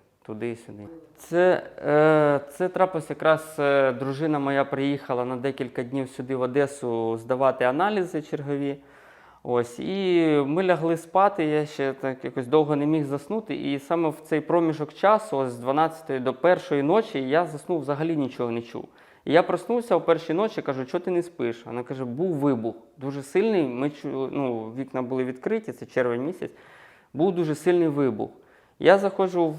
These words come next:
в, у нас група в Вайбері є з друзями, і я бачу там, ну, часто ось чули ці вибухи, але такої паніки ще ніколи не було, що ті пишуть: «Ми побігли в підвал, там що сталося?»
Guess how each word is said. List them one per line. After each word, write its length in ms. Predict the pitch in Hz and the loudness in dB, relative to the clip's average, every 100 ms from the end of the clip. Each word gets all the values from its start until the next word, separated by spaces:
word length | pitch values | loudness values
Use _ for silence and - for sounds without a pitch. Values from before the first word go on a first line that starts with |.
| - | -4
в, 80 | 139 | -2
у 220 | 147 139 | 0 2
нас 180 | 143 135 | 0 0
група 340 | 160 202 156 | -2 0 2
в 60 | 139 | 6
Вайбері 440 | 147 131 135 127 | 6 6 0 2
є 420 | 123 120 120 120 | 4 4 4 0
з 80 | 117 | -2
друзями, 580 | 123 147 139 127 117 113 | -2 -2 0 -2 -2 -2
і 120 | 120 | 2
я 120 | 151 | 2
бачу 300 | 160 170 170 | 4 2 2
там, 540 | 160 139 127 123 127 - - | 2 2 2 -4 -8 -10 -4
ну, 240 | 151 127 - _ _ _ _ _ _ _ | -4 -4 -10 _ _ _ _ _ _ _
часто 380 | - 180 170 127 | 4 4 4 0
ось 240 | 120 123 | 0 -6
чули 300 | - 139 127 | -8 -4 -4
ці 160 | 117 131 | -4 -4
вибухи, 440 | 175 240 214 131 123 | -2 -2 -2 -2 0
але 160 | 131 | 0
такої 300 | 147 151 175 | 0 0 0
паніки 380 | 165 165 170 - | 4 4 4 -2
ще 160 | 151 147 | -6 -4
ніколи 400 | 147 156 139 120 | -2 2 2 2
не 120 | 117 | -4
було, 400 | 107 107 104 113 - | -6 -10 -10 -12 -12
що 100 | 113 | -16
ті 220 | - 123 | -12 -10
пишуть: 400 | 131 135 143 127 | -6 -4 -4 -6
«Ми 720 | 135 139 135 127 123 120 117 - | -4 -2 -2 0 -2 -2 -6 -8
побігли 380 | 127 123 143 135 | -8 -4 -2 -2
в 140 | 127 | -2
підвал, 580 | 131 120 135 147 135 117 | -2 2 6 6 6 2
там 180 | 120 113 | -2 -4
що 220 | - 151 | -4 -6
сталося?» 480 | 147 - 156 135 | -2 4 6 6